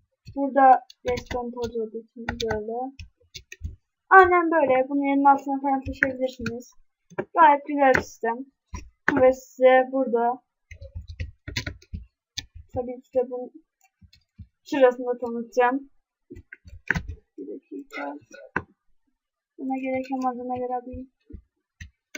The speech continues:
Siyah. Redstone. Redstone. Redstone torch. Repeater. Yapışkan piston. Normal piston.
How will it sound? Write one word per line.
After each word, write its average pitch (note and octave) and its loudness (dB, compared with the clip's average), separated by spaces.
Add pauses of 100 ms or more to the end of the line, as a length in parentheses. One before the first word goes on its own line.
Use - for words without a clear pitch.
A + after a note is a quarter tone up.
(180)
Siyah. B3+ -10 (1800)
Redstone. A#3+ -12 (480)
Redstone. C4 -12 (960)
Redstone C4+ -8
torch. C4+ -10 (2000)
Repeater. C#4 -14 (1000)
Yapışkan C4+ -6
piston. C4+ -12 (1600)
Normal C4 -2
piston. - -12